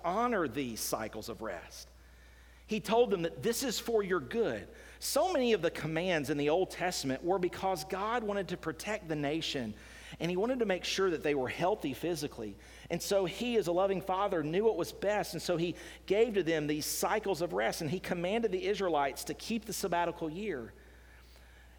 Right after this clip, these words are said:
And the reason is, is because you can't just run the ground into the ground.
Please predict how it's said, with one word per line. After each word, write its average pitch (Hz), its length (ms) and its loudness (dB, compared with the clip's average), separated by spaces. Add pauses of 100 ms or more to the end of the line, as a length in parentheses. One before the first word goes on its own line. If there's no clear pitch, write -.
(100)
And 185 120 2
the 185 60 6
reason 208 440 2
is, 156 220 4
is 165 140 -4
because 175 320 0
you 180 100 -2
can't 220 340 -2
just 190 340 2
run 202 260 2
the 175 60 0
ground 180 500 2
into 190 200 0
the 180 80 0
ground. 151 480 -2